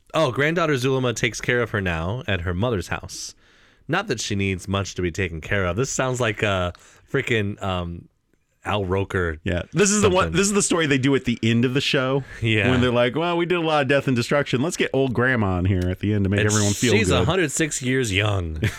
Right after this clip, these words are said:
Speaker 2: <laughs> He's dead now.
Speaker 1: Willard Scott. Yeah,
Speaker 2: Willard
Speaker 1: that's what I was
Speaker 2: Scott.
Speaker 1: thinking
Speaker 2: He,
Speaker 1: of.
Speaker 2: he
Speaker 1: Yeah.
Speaker 2: just died.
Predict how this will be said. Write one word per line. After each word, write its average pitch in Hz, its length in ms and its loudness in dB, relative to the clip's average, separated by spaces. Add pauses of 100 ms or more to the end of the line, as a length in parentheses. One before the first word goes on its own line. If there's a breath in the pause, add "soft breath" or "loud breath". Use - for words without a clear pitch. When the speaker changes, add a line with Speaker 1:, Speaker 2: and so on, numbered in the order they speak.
(380)
Speaker 2:
<laughs> 135 600 -4
He's 269 200 -4
dead 107 200 -4
now. 69 120 -6
Speaker 1:
Willard 196 280 2
Scott. 98 420 -2
Yeah, 117 180 2
Speaker 2:
Willard - 160 2
Speaker 1:
that's 147 100 -4
what 110 60 2
I - 20 2
was 98 80 2
Speaker 2:
Scott. 90 80 2
Speaker 1:
thinking 87 180 0
Speaker 2:
He, 80 60 0
Speaker 1:
of. 95 80 0
Speaker 2:
he 131 60 2
Speaker 1:
Yeah. 104 60 2
Speaker 2:
just 87 160 0
died. 95 300 -2